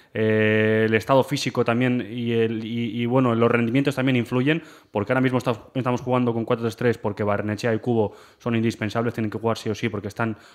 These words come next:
con una marcha más que, que el resto de sus compañeros, pero el año pasado, como no teníamos extremo, extremos, Imanol, pues, eh, se sacó de la manga ese cuatro cuatro dos en rombo, y veremos por qué no, si Cubo, pues, eh, pues, pues esperemos que no,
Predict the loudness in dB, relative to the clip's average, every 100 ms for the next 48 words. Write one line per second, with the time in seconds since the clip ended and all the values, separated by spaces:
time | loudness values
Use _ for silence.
0 | _ -4 -2 0 -2 0 -2 0 2 2
1 | 2 0 -2 -2 -2 -2 -2 -4 -4 -4
2 | -6 -4 -2 0 2 0 -2 -8 -20 _
3 | -6 -2 0 0 0 0 -2 -6 -2 -4
4 | -2 -6 -4 -2 0 -2 -4 -12 -10 -10
5 | -4 -2 -2 -2 0 2 2 0 -10 -18
6 | -10 -8 -8 -8 -6 -6 -4 0 2 2
7 | 2 2 2 2 2 4 4 2 0 -4
8 | -2 -2 0 -2 -2 0 2 4 2 0
9 | -20 _ -8 -2 0 2 0 0 -2 2
10 | 2 0 -6 0 2 2 0 -6 -6 -6
11 | -4 -6 -10 _ -20 -18 -16 -16 -16 -18
12 | -12 -4 -4 -2 2 2